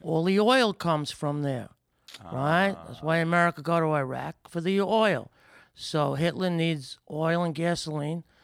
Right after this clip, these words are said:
Speaker 1: to run his tanks, his airplanes, submarines, and ships. So Rommel was called the Desert Fox, genius in fighting in the desert.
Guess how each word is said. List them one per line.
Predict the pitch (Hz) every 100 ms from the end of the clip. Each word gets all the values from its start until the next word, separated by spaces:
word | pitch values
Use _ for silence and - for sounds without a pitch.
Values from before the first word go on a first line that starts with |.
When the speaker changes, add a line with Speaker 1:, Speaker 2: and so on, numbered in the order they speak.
| _ _ -
Speaker 1:
to | 156
run | 147 160 156 143
his | 127 -
tanks, | - 156 160 180 180 -
his | 113 139
airplanes, | 147 165 165 - 170 170 160
submarines, | - 139 139 135 151 165 156
and | 165
ships. | - 202 160 _ - _ _ - - _
So | - - 147 147
Rommel | 156 185 190 190 180 165 _ _ _
was | 135 -
called | 180 175 160
the | 143
Desert | 135 175 175 156 -
Fox, | - 175 143 - - - _ _ _ _ _
genius | - 180 180 180 170 156
in | 151
fighting | - 170 170 165 160
in | - 151
the | 156
desert. | 139 160 151 135 -